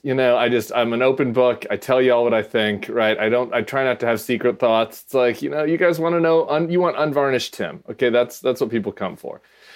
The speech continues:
But I had a secret thought that I didn't wanna share because it was, I understood that it was bad for the country, and I knew that it was like, that it was the devil on my shoulder.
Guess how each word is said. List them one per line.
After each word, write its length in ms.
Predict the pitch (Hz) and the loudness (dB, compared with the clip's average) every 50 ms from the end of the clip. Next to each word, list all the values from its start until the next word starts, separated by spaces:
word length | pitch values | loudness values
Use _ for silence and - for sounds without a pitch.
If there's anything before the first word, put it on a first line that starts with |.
| - _ - | -18 _ 0
But 80 | 147 | 2
I 60 | 151 | 2
had 180 | 156 180 180 190 | 4 4 2 0
a 60 | 185 | 0
secret 420 | - - - 110 - 101 95 - - | -2 -2 -4 -2 -2 -2 -8 -8 -8
thought 240 | - 76 - - _ _ _ _ _ _ _ _ _ - | -10 -10 -10 -12 _ _ _ _ _ _ _ _ _ -2
that 140 | 123 123 120 | 0 2 2
I 80 | 120 | 2
didn't 180 | 123 151 160 165 | 2 2 0 0
wanna 160 | 160 156 151 | 0 0 0
share 380 | 143 - - 107 98 92 98 101 | -2 0 0 0 2 2 0 -2
because 300 | 143 143 - 180 170 175 | -2 0 0 0 2 0
it 80 | 175 | 2
was, 200 | 170 180 175 151 147 - | 2 2 2 2 0 0
I 160 | 135 139 143 | 0 0 2
understood 480 | 147 143 139 - - - 151 139 135 | 0 0 -2 -4 -2 2 2 2 2
that 60 | 131 131 | 2 2
it 40 | |
was 140 | 131 127 110 | 2 0 2
bad 280 | 101 113 107 104 104 101 | 0 0 0 0 0 -2
for 120 | - 101 | -2 -4
the 80 | 104 104 | -4 -4
country, 520 | - - 120 117 104 - 101 95 92 92 - | -2 -4 -4 -4 -2 -2 0 0 0 -2 -2
and 120 | 110 107 | -2 -2
I 120 | 104 101 101 | 0 0 0
knew 340 | 104 107 117 120 123 123 120 | 0 0 0 2 2 2 2
that 140 | 110 110 | 2 2
it 120 | 110 107 - | 0 0 0
was 200 | 110 107 95 107 | 0 -2 0 2
like, 420 | 104 104 101 101 98 98 - - _ - - - - - _ _ - | 2 2 4 2 0 -2 -4 -18 _ -20 -20 -20 -20 -20 _ _ -2
that 80 | 127 131 | 0 2
it 40 | 127 | 2
was 140 | 127 110 107 | 2 0 2
the 140 | 113 120 | 0 0
devil 340 | 120 113 117 113 113 113 117 | 2 2 2 2 4 2 2
on 160 | 113 113 110 | 2 2 0
my 160 | 107 107 107 107 | 0 0 0 0
shoulder. 540 | 107 - 120 113 113 110 117 113 123 123 | 0 0 0 0 0 0 0 -2 -2 -4